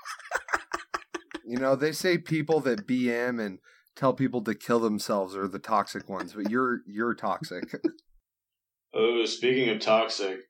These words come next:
Speaker 2: did everybody see on Twitter this morning the High Res Stew thing?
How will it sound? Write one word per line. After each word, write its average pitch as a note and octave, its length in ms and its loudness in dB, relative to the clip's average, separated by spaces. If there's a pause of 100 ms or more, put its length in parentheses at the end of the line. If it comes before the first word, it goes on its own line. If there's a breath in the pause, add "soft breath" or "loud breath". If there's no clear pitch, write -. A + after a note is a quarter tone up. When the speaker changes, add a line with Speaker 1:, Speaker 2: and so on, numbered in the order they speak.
(140)
Speaker 2:
did G#2 140 2
everybody G#2+ 400 0
see G#2+ 280 -2
on G2+ 140 -2
Twitter G2+ 260 -2
this A2 220 -2
morning A#2 400 -4 (1160)
the G2 80 -4
High G2 100 -2
Res G2+ 280 0
Stew G2+ 200 -2
thing? A2+ 300 -10